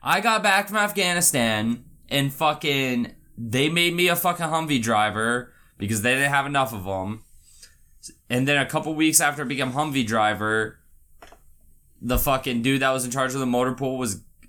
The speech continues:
like, getting out and he fucked me.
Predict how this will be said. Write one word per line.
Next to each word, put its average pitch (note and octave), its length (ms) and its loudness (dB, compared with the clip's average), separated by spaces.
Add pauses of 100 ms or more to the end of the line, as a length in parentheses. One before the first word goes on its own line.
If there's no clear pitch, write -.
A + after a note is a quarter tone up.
(100)
like, G#2 240 -4
getting G2+ 240 -2
out A#2+ 400 0
and G2+ 680 -2 (880)
he B2 200 -2
fucked D3 360 -2
me. F2 300 -12